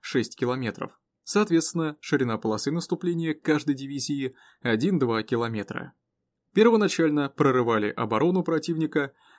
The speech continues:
сто шестьдесят четвертая, триста семьдесят первая, двести семьдесят четвертая и сто сорок четвертая стрелковые дивизии.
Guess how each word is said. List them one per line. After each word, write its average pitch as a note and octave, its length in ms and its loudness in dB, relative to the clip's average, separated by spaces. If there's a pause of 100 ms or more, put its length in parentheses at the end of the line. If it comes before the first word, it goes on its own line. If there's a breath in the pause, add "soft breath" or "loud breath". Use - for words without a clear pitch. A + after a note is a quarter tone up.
сто A#3 240 2
шестьдесят A#2+ 440 -2
четвертая, E3 720 -2 (180)
триста G#3+ 340 0
семьдесят G#2+ 460 -6
первая, E3 560 2
двести B2+ 440 -2
семьдесят A2+ 400 -4
четвертая F3+ 560 -2
и C3+ 240 -6
сто - 280 -2
сорок A2 280 -4
четвертая F#3+ 500 -2
стрелковые A#2 680 -2
дивизии. A#2+ 640 -8